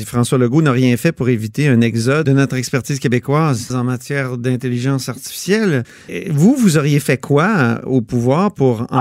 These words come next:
Speaker 2: non,
Speaker 1: empêcher
Speaker 2: mais ça, moi,
Speaker 1: Hmm.
Speaker 2: je vais vous dire, la, l'intelligence artificielle, ça a été, ça a été notre gouvernement. Vous avez sans doute entendu parler d'intelligence artificielle et des investissements importants sur notre gouvernement parce qu'on a décidé d'investir de manière massive dans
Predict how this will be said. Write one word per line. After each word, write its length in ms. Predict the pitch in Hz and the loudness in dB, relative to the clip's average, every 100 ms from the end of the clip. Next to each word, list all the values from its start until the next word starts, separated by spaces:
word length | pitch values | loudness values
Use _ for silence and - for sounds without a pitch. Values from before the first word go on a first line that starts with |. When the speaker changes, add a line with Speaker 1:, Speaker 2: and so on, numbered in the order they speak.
| - | 2
Speaker 2:
non, 60 | 135 | 2
Speaker 1:
empêcher 240 | 120 330 190 - | 2 0 -2 2
Speaker 2:
mais 80 | |
ça, 200 | 220 202 - | 4 4 2
moi, 120 | 196 196 _ _ - | -4 -4 _ _ -2
Speaker 1:
Hmm. 220 | 139 165 190 | 2 2 4
Speaker 2:
je 20 | |
vais 100 | 208 | 2
vous 120 | 196 | 2
dire, 220 | 180 240 | 4 4
la, 120 | 220 | 4
l'intelligence 440 | 196 196 185 208 254 | 0 -2 -4 0 0
artificielle, 600 | 220 - - 233 254 302 - _ _ - | 0 -4 -2 2 4 4 0 _ _ -2
ça 80 | 208 | 2
a 20 | |
été, 600 | 196 175 - 226 240 240 - 190 208 | 2 0 -2 0 0 -2 -8 -14 -4
ça 60 | - | 2
a 20 | |
été 180 | 190 233 | 4 6
notre 200 | 220 220 | 4 4
gouvernement. 480 | 214 196 190 190 202 | 2 2 4 4 4
Vous 100 | 196 | 4
avez 180 | 190 196 | 2 4
sans 100 | 226 | 4
doute 160 | 254 247 | 2 2
entendu 260 | 214 202 - | 0 -2 2
parler 160 | 196 226 | 2 2
d'intelligence 400 | 202 202 196 226 | 0 0 0 0
artificielle 400 | 196 _ - 226 | -2 _ 0 0
et 60 | 208 | 0
des 180 | 175 190 | -2 0
investissements 360 | 185 - 220 | -2 -2 -2
importants 340 | 214 180 240 240 - | 0 2 2 0 -2
sur 80 | |
notre 180 | 196 214 | -2 -2
gouvernement 440 | 190 185 180 180 220 | 0 0 2 2 2
parce 160 | 185 - | 0 -4
qu'on 160 | 185 | -4
a 60 | 180 | -2
décidé 420 | 175 180 - 226 | -4 -10 -2 0
d'investir 380 | 202 175 175 208 | 2 0 0 0
de 80 | 175 | 2
manière 380 | 170 180 190 | 2 2 0
massive 480 | 185 190 185 - 226 | 2 0 -2 -2 0
dans 100 | 180 | 2